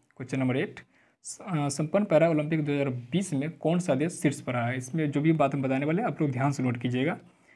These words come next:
इसमें, इसमें पहला क्वेश्चन है कि कौन सा शीर्ष पर कौन रहा है? तो शीर्ष की बात करें तो, तो चीन इसका शीर्ष पर रहा है। और चीन कितने पदक के साथ शीर्ष, शीर्ष पर रहा है? तो ये दो सौ सात पदक कुल जीता है, दो सौ सात पदक जीता है। दो सौ सात पदक में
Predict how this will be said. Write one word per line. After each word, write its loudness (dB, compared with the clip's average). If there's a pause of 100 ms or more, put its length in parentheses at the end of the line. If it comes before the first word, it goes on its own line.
(420)
इसमें, -8 (220)
इसमें -8
पहला 4
क्वेश्चन 0
है 6
कि 2
कौन 2
सा -4
शीर्ष 4
पर 0
कौन 2
रहा 4
है? -2
तो -14
शीर्ष 0
की -2
बात 2
करें 0
तो, -12 (300)
तो -2
चीन 0
इसका -2
शीर्ष 2
पर -2
रहा 2
है। -10 (560)
और -4
चीन 2
कितने 2
पदक 4
के 6
साथ 2 (160)
शीर्ष, 0
शीर्ष 0
पर -2
रहा 6
है? 0
तो 2
ये 6
दो 2
सौ 2
सात 4
पदक -4
कुल 0
जीता 0
है, -4 (580)
दो 0
सौ -2 (200)
सात 4
पदक 2
जीता 0
है। -8 (760)
दो -2
सौ -4
सात 2
पदक 4
में -2